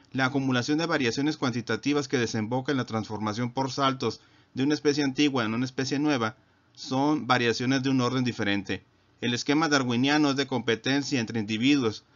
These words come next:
en especial los miembros de una misma especie, pues estos coinciden en casi todas sus áreas de necesidad, maximizando el conflicto. Según Lysenko, tras un nuevo examen y un estudio profundo de esta cuestión, he llegado a negar la lucha interespecífica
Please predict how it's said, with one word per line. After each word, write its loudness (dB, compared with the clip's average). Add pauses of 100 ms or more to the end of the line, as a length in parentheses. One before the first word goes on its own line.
(140)
en 2
especial 0
los 0
miembros 0
de 0
una 2
misma 2
especie, -2 (340)
pues -2
estos -2
coinciden 0
en 0
casi -2
todas -2
sus -4
áreas 2
de -2
necesidad, 0 (280)
maximizando 0
el -6
conflicto. -2 (260)
Según 2
Lysenko, 2 (200)
tras 0
un 2
nuevo 4
examen 2
y 4
un 4
estudio 0
profundo 0
de -2
esta -2
cuestión, 2 (260)
he 0
llegado 2
a 2
negar 2
la 0
lucha 0
interespecífica -2